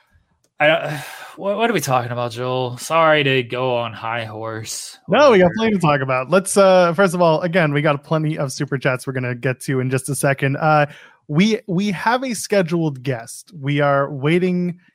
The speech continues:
Speaker 2: to one hundred percent confirm it, but let, we'll put it out there because we were in talks, and if not, you can just bury him on the internet. Please don't. He's great. Uh,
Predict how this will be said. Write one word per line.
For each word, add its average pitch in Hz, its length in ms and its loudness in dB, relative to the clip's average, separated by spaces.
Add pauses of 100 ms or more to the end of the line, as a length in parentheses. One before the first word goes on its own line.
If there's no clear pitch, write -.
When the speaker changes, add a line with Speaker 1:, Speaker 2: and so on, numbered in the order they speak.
(140)
Speaker 2:
to 151 280 2
one 151 240 0
hundred 156 180 0
percent 151 280 -2
confirm 147 320 0
it, 143 120 -4
but 151 160 0
let, 165 160 -4
we'll 190 120 0
put 214 160 0
it 190 80 4
out 165 160 4
there 175 100 0
because 147 380 0 (240)
we 135 160 -2
were 131 160 0
in 127 100 -2
talks, 147 380 0
and 123 160 -6 (220)
if 156 120 -6
not, 139 200 0
you 127 60 -8
can 127 80 -8
just 123 140 -6
bury 123 220 -4
him 123 100 -4
on 120 80 -4
the 123 100 -4
internet. 143 320 0
Please 143 220 -2
don't. 113 260 -10
He's 127 200 -10
great. 120 360 -8 (280)
Uh, 139 320 2